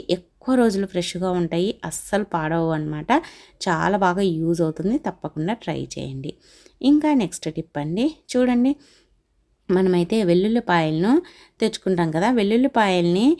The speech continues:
ఎక్కువ రోజులు మనము స్టోర్ చేసుకోవాలన్నా అలాగే వెల్లుల్లిపాయల్ని మనము ఒలవాలన్నా ఈ టిప్‌నైతే ట్రై చేయండి, చాలా బాగా యూజ్ అవుతుందన్నమాట. ఏం లేదండి, మనము వెల్లుల్లిపాయల్ని ఎప్పుడైనా సరే ఫ్రెష్‌గా ఉండేటివి, అంటే చచ్చుబడి-,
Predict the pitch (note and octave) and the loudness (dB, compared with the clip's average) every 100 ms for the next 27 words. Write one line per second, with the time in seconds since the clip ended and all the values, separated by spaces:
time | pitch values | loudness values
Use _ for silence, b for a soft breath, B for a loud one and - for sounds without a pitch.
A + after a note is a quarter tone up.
0 | B B - G#3 - C4 B3+ G3+ F3+ E3+ | B B -4 -4 0 2 2 2 2 0
1 | G3 B3 A3 F3 F3+ F#3 - F3+ F#3+ F3+ | 0 2 2 2 0 -2 -2 -2 0 -4
2 | - E3+ D#3+ D#3+ D#3+ E3 E3 - E3+ E3+ | -2 -2 0 0 -2 -2 -4 -4 0 0
3 | E3 G#3 D4 B B B F#3 G3 A#3 B3+ | 0 0 -2 B B B 0 4 4 2
4 | B3+ G#3+ F#3 F3 F3 G#3 G#3+ F3 F3 E3 | 2 2 4 2 2 0 0 2 2 0
5 | E3+ F#3+ F#3 E3+ E3+ F#3+ - F#3+ A3+ G#3 | 2 2 2 0 -2 -4 -4 -2 -2 -2
6 | F3+ E3+ D#3 G#3+ - D#3+ D#3+ F3 D#3+ D#3 | -4 -4 -4 -6 -4 -4 -2 -2 -2 -2
7 | D3+ G3+ F4 F#4 B B - F3 D#3 F3 | 0 4 4 2 B B -10 -6 0 2
8 | G#3+ G3 F3 G#3 E3+ D#3+ E3 D#3+ D3 D3+ | 2 2 0 -2 -2 -2 0 0 -2 -6
9 | D3 C#3+ C#3+ C#3 C#3+ b b b - A3 | -6 -6 -8 -8 -10 b b b -2 2
10 | A#3+ A#3+ G3+ F#3 F3+ A#3+ A#3+ G3+ F#3+ F#3 | 4 4 2 2 2 2 0 0 0 2
11 | F3+ G3+ A3 A3 F3 E3 F3 - F3 F3 | 0 0 -4 -2 0 0 -2 -4 -6 -2
12 | F3+ F3 F3 D#3+ F3 D#4+ B B B - | 0 0 -2 -4 0 0 B B B -2
13 | G3+ G3 B3+ B3 B3+ A3 F#3+ F3+ F3 F3 | 0 0 0 2 2 2 0 -2 0 0
14 | F#3 - E3+ - F3 E3+ | -2 -2 -4 -2 -2 -2